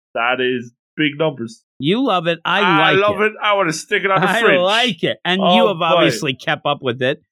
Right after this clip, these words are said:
Speaker 2: I have not, because I am not reading
Speaker 1: Banger.
Speaker 2: anything at
Speaker 1: Four
Speaker 2: the moment.
Speaker 1: weeks, four bangers. Let's do the Rory Dragon Reading Club, everybody.
Speaker 2: My big deal.
Speaker 1: Oh,
Speaker 2: I
Speaker 1: boy.
Speaker 2: sent you the deal. I'm like, "Are we gonna do the Rory Dragon Reading Club?" You're like, "I'm in."
Speaker 1: I am
Speaker 2: I'm like,
Speaker 1: in.
Speaker 2: "Okay." If, if you could just wake up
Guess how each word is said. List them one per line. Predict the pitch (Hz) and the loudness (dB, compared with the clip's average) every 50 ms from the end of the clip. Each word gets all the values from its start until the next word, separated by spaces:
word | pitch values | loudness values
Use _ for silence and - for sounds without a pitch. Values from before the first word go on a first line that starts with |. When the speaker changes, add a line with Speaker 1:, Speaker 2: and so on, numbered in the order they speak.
| _ _ _ _ _ _ | _ _ _ _ _ _
Speaker 2:
I | 117 117 117 117 117 | -4 -2 0 0 0
have | 139 147 151 175 | 0 -2 -2 -2
not, | 208 220 180 117 80 - _ _ _ | -2 0 0 -2 -4 -8 _ _ _
because | 104 - - 127 101 | -12 -8 -6 -4 -2
I | 127 107 110 | 0 0 0
am | 110 123 117 107 101 | 0 0 -2 -2 0
not | 110 110 101 98 - | 0 0 0 0 -2
reading | 120 117 131 135 139 135 143 | 0 0 2 2 2 2 2
Speaker 1:
Banger. | 220 233 | 2 0
Speaker 2:
anything | 247 262 233 156 - - 123 95 87 87 - | 0 -2 -2 -4 -4 -6 -6 -6 -6 -6 -4
at | 117 117 - | 0 0 2
Speaker 1:
Four | 202 220 220 | 2 2 2
Speaker 2:
the | 214 - - | 2 2 4
moment. | 214 226 226 | 4 4 2
Speaker 1:
weeks, | 175 170 - - - - - - - | 0 -2 -4 -6 -10 -10 -12 -12 -6
four | - 214 208 220 220 220 196 | -2 0 0 2 2 0 -2
bangers. | 175 180 208 202 190 180 165 123 95 87 87 - - - - | -2 -2 -2 0 0 0 0 -2 -4 -4 -6 -10 -16 -10 -4
Let's | 147 185 196 196 214 - | -2 -2 -2 -2 -4 -2
do | 214 208 208 202 | 0 0 0 2
the | 190 185 | 0 -2
Rory | 170 160 196 208 208 208 196 185 | 0 0 0 0 2 2 0 0
Dragon | 156 185 196 190 190 175 185 180 | 0 0 0 0 0 0 -2 -2
Reading | 170 185 202 196 165 135 127 127 | 0 0 0 0 0 -2 -4 -6
Club, | - 214 165 143 139 131 | -4 -2 -2 0 0 0
everybody. | 117 113 110 185 | -2 -2 -2 -2
Speaker 2:
My | 170 165 180 190 202 - | 0 2 2 2 0 0
big | 220 214 - - | -2 -2 0 0
deal. | - 220 | 2 2
Speaker 1:
Oh, | 202 | 2
Speaker 2:
I | 190 175 170 | 2 0 0
Speaker 1:
boy. | 160 156 147 | 0 0 2
Speaker 2:
sent | 139 240 - 269 240 | 2 2 0 -2 -2
you | 214 185 170 | -2 0 0
the | 156 170 | 0 -2
deal. | 147 156 196 208 180 | -2 0 0 0 2
I'm | 160 147 | 2 2
like, | 139 139 139 - | 0 0 0 0
"Are | 151 | 0
we | 156 156 | 0 0
gonna | 160 165 165 156 | 0 -2 -2 -2
do | 147 175 165 | -2 -2 0
the | 151 165 | 0 0
Rory | 160 160 165 165 160 147 | 0 0 2 0 0 0
Dragon | 131 165 165 156 147 143 | -2 -2 -2 -2 0 0
Reading | 139 156 180 196 165 | 0 0 0 -2 -2
Club?" | - 127 131 104 95 | -2 -4 -4 -4 -2
You're | 123 127 | -2 -2
like, | 127 123 120 110 - - | 0 0 -2 -4 -4 -4
"I'm | 127 151 165 165 160 151 | -2 0 0 0 0 0
in." | 151 151 139 113 - | 0 0 -2 -4 -4
Speaker 1:
I | 131 143 160 | -2 -2 0
am | 151 131 | 0 0
Speaker 2:
I'm | 117 104 | 0 0
like, | 123 151 | 2 2
Speaker 1:
in. | 170 160 | 2 2
Speaker 2:
"Okay." | 180 175 160 - 127 107 95 - _ _ _ | 0 0 -2 -2 -2 -4 -4 -4 _ _ _
If, | - 131 139 123 | -4 -2 -2 -2
if | 147 139 131 - | -4 -4 -4 -4
you | 131 120 | -4 -4
could | 113 151 110 | -2 -2 -2
just | 113 143 147 139 - | -2 -2 -2 -2 -2
wake | 139 143 135 131 - | -2 -2 -2 -2 -2
up | 160 139 127 | -2 -4 -4